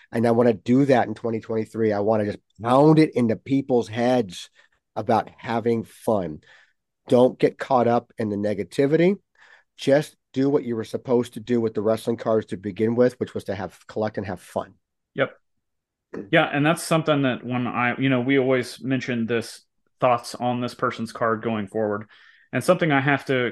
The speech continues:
Speaker 2: continually, like, I know this, but subconsciously, I'm not thinking about it when we're talking about this, is that, you know, not everybody's a super collector and not everybody is collecting high end.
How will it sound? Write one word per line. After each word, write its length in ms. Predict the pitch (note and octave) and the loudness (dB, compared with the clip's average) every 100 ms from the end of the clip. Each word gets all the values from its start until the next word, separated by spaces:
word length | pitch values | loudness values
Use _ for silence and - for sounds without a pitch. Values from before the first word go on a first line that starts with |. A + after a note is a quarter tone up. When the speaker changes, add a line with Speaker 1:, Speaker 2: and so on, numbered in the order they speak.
| - | -6
Speaker 2:
continually, 680 | B2+ A2+ D3+ C#3 B2+ B2 A2+ | -10 -4 0 0 0 -2 -4
like, 180 | A#2+ - - | -4 -6 0
I 140 | C3 | 0
know 320 | C3 C3+ F3 | 2 4 4
this, 400 | A#2+ G2+ - - _ _ | 2 -2 -6 -18 _ _
but 120 | B2 | -10
subconsciously, 840 | - C3+ A2 D#3 D#3 C#3+ - C3 B2 | -4 -4 -4 -4 -4 -4 -8 -6 -4
I'm 140 | A#2 | -4
not 260 | A#2 - _ | -6 -8 _
thinking 360 | D3 C#3 A#2+ | -6 -4 -6
about 240 | A2 A#2 A2 | -2 -2 -2
it 100 | G2 | -4
when 160 | A#2+ | -6
we're 80 | A2+ | -8
talking 400 | - C#3 C#3 A2+ | -4 -2 -2 -4
about 240 | G#2+ G2+ G#2 | -4 -4 -4
this, 240 | A2 - _ _ - _ _ _ | -8 -8 _ _ -20 _ _ _
is 260 | D3 C#3+ - | 0 0 0
that, 280 | D3 C3+ - - _ _ _ _ _ | 0 0 0 -8 _ _ _ _ _
you 120 | C#3+ | 0
know, 100 | C3+ | 2
not 220 | C#3 F3+ | 4 4
everybody's 360 | F3+ F3 E3+ E3 | 4 4 4 2
a 60 | |
super 300 | E3 C#3 A#2 | -2 -4 -6
collector 500 | A#2 G#2+ G#2+ A#2 B2+ - _ _ | -6 -6 -4 -8 -8 -14 _ _
and 100 | A#2+ | -4
not 180 | C3 C#3 | 0 4
everybody 500 | C3+ C3+ C#3 C3 C#3 | 4 4 4 4 4
is 240 | C3 B2+ - | 2 -2 -2
collecting 420 | C#3 B2+ B2+ A#2 | -2 -2 -4 -8
high 320 | A2+ B2+ A#2+ | -4 -2 -2
end. 280 | A2 F#2 | -4 -6